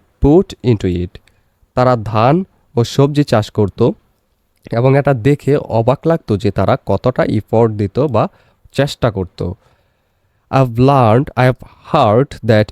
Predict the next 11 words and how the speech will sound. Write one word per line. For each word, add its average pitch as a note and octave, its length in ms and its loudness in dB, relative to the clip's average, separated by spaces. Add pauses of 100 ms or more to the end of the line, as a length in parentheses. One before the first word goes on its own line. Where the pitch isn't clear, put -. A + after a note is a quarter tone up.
it's A2 180 -2 (140)
a - 20 0 (200)
very E3 300 4 (120)
physically A#2 560 2 (420)
demanding D#3 520 4 (140)
job, G#2 200 2 (300)
but G#2 180 2
it G#2 140 -4
can A2 100 2 (180)
also C3+ 320 0 (460)
be A#2 80 4